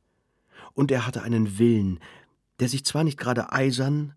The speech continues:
sondern erstaunlich biegsam und schier unzerstörbar anfühlte. Er würde durchkommen, weil nichts anderes möglich war, weil er etwas in sich trug, das kostbarer war als der Familienschmuck,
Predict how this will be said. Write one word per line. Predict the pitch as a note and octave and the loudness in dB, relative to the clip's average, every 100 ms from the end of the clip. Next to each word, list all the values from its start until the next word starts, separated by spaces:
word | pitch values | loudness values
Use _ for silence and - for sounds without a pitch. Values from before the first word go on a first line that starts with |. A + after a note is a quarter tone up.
| _ | _
sondern | - C#3 C3+ A2+ | 0 4 4 2
erstaunlich | - - B2+ D3 C3 - - | -4 -4 -2 -2 -4 -8 -6
biegsam | C3+ C#3 - A2+ A2+ | -6 -4 -4 -2 -2
und | A#2+ | -2
schier | - - C#3+ - | -2 0 -2 0
unzerstörbar | E3+ D#3 - C3 - D3+ A2+ G2 F#2 | -2 -2 -4 -6 -4 -2 -2 -4 -6
anfühlte. | F#2 - - E2 - G#2 _ _ _ _ _ _ _ _ - - | -10 -10 -10 -12 -12 -20 _ _ _ _ _ _ _ _ -20 -16
Er | - A2+ | -10 -6
würde | C#3+ C#3+ | -6 -4
durchkommen, | B2 G2 - - G#2 _ _ _ - - | -6 -6 -12 -18 -20 _ _ _ -20 -2
weil | A#2 B2+ | 4 6
nichts | F#3+ - - | 4 0 -6
anderes | - D3+ C#3 B2 - | 0 0 0 -2 2
möglich | B2 C#3 B2+ G2+ - | 4 4 0 -4 -2
war, | G#2+ G#2 - - _ _ _ | -2 -2 -8 -20 _ _ _
weil | - B2+ | 0 0
er | - | 0
etwas | - C#3 | -4 -4
in | - E3 F3 | 0 2 2
sich | C#3+ - | 0 -4
trug, | - D#3 E3+ - - - | -4 -4 -4 -6 -20 -6
das | A#2+ - | -6 -4
kostbarer | - F#3+ - - A2 G#2+ G2+ | -4 -4 -4 -4 -2 -2 -2
war | A#2 B2+ | -2 -4
als | G#2+ - | -6 -6
der | G#2+ | -4
Familienschmuck, | G#2 G#2 C#3+ A#2+ G#2 G2+ - A2+ A2+ | -2 0 0 -2 -2 -4 2 2 2